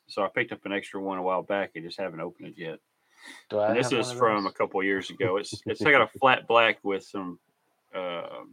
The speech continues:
Speaker 1: glossy black flames on it. So, yeah.
Speaker 2: I don't know if I have those. I may have those. I,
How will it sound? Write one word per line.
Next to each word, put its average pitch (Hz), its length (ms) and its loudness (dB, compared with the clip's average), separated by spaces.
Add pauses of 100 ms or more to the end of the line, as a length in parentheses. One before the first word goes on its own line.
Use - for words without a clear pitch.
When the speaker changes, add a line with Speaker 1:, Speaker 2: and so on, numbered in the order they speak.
(200)
Speaker 1:
glossy 107 340 4
black 90 300 -4
flames 85 380 -8
on 85 160 -6
it. 82 140 -12
So, - 280 -14 (540)
yeah. - 140 -12 (1120)
Speaker 2:
I 123 80 6
don't 135 120 8
know 117 120 4
if 107 80 0
I 101 100 4
have 120 240 0
those. 82 300 -8
I 104 100 -6
may 98 160 -6
have 82 180 -8
those. 78 280 -14
I, 90 80 -12